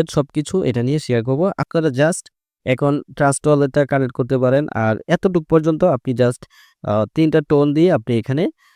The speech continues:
আহ, একটা আইডি ক্রিয়েট করতে পারেন। কারণ আপনি যদি এখানে তিনটা টোন দিয়ে আইডি ক্রিয়েট করেও রাখেন, আপনার কিন্তু কিছুদিন পর পর আপনার অটোমেটিক একটা ইনকাম আসবে। মানে, এখানে মাসে তিনটা স্যালারি দেওয়া হয়,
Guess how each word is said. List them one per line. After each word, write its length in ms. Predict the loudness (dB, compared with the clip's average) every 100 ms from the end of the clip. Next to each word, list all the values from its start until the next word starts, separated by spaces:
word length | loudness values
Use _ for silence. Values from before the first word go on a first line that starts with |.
| _ -2
আহ, 240 | 2 2 0 -6
একটা 200 | -4 0
আইডি 200 | 2 2
ক্রিয়েট 380 | -2 _ -2 0
করতে 240 | 0 0 2
পারেন। 240 | 2 2 -2 0
কারণ 320 | 2 2 0 -4
আপনি 260 | -4 -2
যদি 200 | 0 2 2
এখানে 260 | 0 -2 -4 -4
তিনটা 220 | -4 0 0 2
টোন 140 | 0 2
দিয়ে 160 | 0
আইডি 240 | 0 0 -2
ক্রিয়েট 280 | 0 -2 0
করেও 260 | 2 4
রাখেন, 300 | 4 2 0 -2 -6 _ _ -6
আপনার 320 | -4 -2 -2
কিন্তু 240 | 0 -2 -4 -4
কিছুদিন 380 | -4 -2 -4 -2
পর 160 | 0 2
পর 160 | 2 2
আপনার 300 | 0 -2 -2
অটোমেটিক 500 | -2 0 0 0 -2 -4
একটা 200 | -8 -6
ইনকাম 380 | -6 -6 -4 -4
আসবে। 280 | -4 -6 -10 -12 -20 _ -4
মানে, 180 | 0 0 -4 _ -4
এখানে 360 | -2 0 -2 -2 -4 -10 _ -6
মাসে 340 | 0 0 0 -2
তিনটা 340 | 0 0 2 0
স্যালারি 380 | 0 2 4 4
দেওয়া 220 | 2 2
হয়, 200 | 2 0